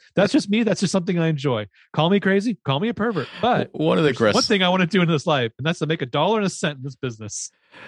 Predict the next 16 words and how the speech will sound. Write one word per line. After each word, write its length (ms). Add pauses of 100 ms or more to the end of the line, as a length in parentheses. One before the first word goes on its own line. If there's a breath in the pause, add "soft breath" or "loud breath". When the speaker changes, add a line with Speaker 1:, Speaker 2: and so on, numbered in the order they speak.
(180 loud breath)
Speaker 2:
Butter 420
in 80
my 100
ass, 400
lollipops 540
in 60
my 60
mouth. 240
One 240
of 60
the 80
greatest 420
lines 400
in 140
cinema 320
history. 440